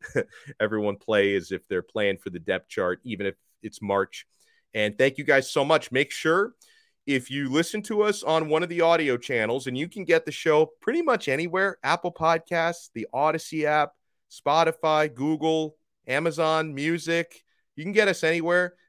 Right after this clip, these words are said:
Make sure to drop us a five-star rating. And if you can write us a nice review as well, that goes a long way. I think for one of our next episodes, we'll have a new batch of, uh, of reviews we can read. I appreciate you guys so much for leaving those.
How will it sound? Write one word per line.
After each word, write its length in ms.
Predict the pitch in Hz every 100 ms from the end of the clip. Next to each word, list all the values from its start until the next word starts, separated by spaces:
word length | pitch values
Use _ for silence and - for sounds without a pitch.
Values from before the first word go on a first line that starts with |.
| -
Make 140 | 151
sure 160 | - 202
to 80 | 175
drop 300 | 139 139 143
us 160 | -
a 60 | 117
five-star 640 | - 113 117 - 120 110
rating. 500 | 95 95 107 117 131 -
And 80 | 113
if 80 | 101
you 80 |
can 140 | 110 110
write 200 | 127 151
us 140 | 160
a 60 | 143
nice 340 | 120 120 120
review 500 | 113 95 101 120 131 _ -
as 120 | 107
well, 300 | 101 113 123
that 180 | 120 113
goes 240 | 131 120 117
a 60 |
long 300 | 104 110 110
way. 200 | 104 120
I 60 | 101
think 260 | 104 139 _
for 240 | - 117 107 _ -
one 140 | 151
of 80 | 165
our 80 | 147
next 300 | 139 135 -
episodes, 420 | 139 127 - 107
we'll 120 | 110
have 140 | 113 107
a 40 |
new 200 | 101 117
batch 380 | 110 110 110 -
of, 180 | 98 87
uh, 140 | 92
of 160 | 95 95
reviews 460 | 98 90 110 123 123
we 120 | 120
can 180 | 123 113
read. 240 | 123 123
I 40 |
appreciate 440 | 98 - 127 - 110
you 80 | 101
guys 240 | 95 -
so 160 | 127 107
much 240 | 113 -
for 120 | -
leaving 280 | 98 117 127
those. 180 | 131